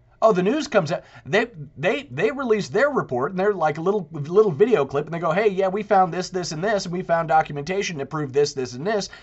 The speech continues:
and implicates directly the U S Department of Defense. I mean, they said the Defense Ministry, but whatevs. Their ter-, their terms, not ours.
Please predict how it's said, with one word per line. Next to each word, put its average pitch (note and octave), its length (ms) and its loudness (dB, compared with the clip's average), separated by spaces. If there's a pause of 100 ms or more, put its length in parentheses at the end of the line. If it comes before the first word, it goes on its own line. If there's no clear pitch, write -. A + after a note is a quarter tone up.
(160)
and C#3 280 -2 (220)
implicates E3+ 520 -4
directly D3+ 680 -2
the D3+ 120 -6
U D#3 180 0
S E3 100 0
Department C#3+ 380 0
of A#2 80 -8
Defense. G3 600 -2 (440)
I C#3 60 -2
mean, C3+ 140 -2
they C#3 100 4
said B2+ 280 -4
the G#2+ 80 -8
Defense G#2 420 -10
Ministry, F2+ 440 -14
but F#3 320 -16
whatevs. F#3 520 -2 (1200)
Their D3+ 200 -2
ter-, D3 300 -4
their D3 300 -4
terms, C#3+ 340 -6
not B2+ 220 2
ours. B2 400 -6